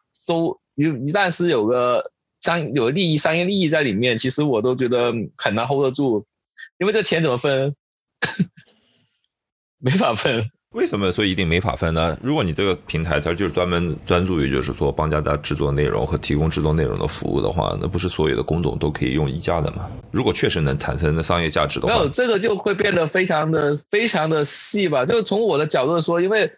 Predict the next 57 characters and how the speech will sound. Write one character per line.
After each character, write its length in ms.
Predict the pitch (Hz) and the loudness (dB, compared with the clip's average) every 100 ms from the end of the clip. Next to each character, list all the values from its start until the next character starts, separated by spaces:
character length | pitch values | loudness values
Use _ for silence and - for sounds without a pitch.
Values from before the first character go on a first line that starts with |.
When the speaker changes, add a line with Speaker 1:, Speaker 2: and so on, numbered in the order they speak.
| _ | _
Speaker 1:
我 100 | 175 | -4
本 220 | 180 127 | 0 0
身 720 | 113 175 175 175 180 175 156 - | 0 0 2 2 2 0 -2 -6
也， 380 | - 127 120 - _ _ - - | -2 0 0 -2 _ _ -20 -8
因 80 | 247 | -2
为 80 | 262 | 2
这 100 | 262 | 2
个 60 | |
事 100 | 226 | 2
情 120 | 220 208 | 2 2
对 80 | 220 | 2
我 160 | 139 | 2
说 120 | 123 | 2
也 140 | 165 180 | 2 2
是 140 | 165 | 2
个 80 | 165 | 0
业-， 220 | 175 156 - | 2 0 0
业 220 | 185 165 | 2 2
余 100 | 123 | 2
做 140 | 135 | 2
的 80 | 127 | 0
事 160 | 113 127 | 2 0
情， 240 | - 85 - _ _ _ _ _ _ _ _ _ | 0 -2 -6 _ _ _ _ _ _ _ _ _
所 120 | - 220 | 0 2
以 40 | 175 - | 2 0
对 100 | - | 0
我 160 | 220 147 | 2 2
来 60 | 147 | 2
说 120 | 170 | 0
是 160 | 165 190 | 0 0
我 160 | 131 | 2
在 160 | 117 175 | 2 2
有 160 | 151 110 | 2 2
限 160 | 165 | 0
的 80 | 151 | 0
时 140 | 135 | 0
间 200 | 131 139 | 0 0
空 180 | 139 143 | 2 0
间 300 | 139 139 143 - - | 2 0 0 -4 -2
的 180 | 131 127 | -2 0
那 80 | 143 | 0
个 180 | 139 127 | 0 0
资 240 | - 160 | -2 0
源 320 | 147 127 127 | 2 0 -2
把 160 | - 90 | 0 0
这 100 | 123 | 2
个 100 | 139 | 0
事 120 | 156 | 0
情 160 | 143 135 | 0 2
做 140 | 175 | 2
好， 280 | 180 95 - | 2 0 -2
对 100 | - | 0
我 140 | 156 107 | 2 2
来 60 | |
说 180 | 107 123 | 2 0
已 60 | 107 | 0
经， 720 | 113 113 113 113 117 110 - | 0 2 2 2 2 0 -2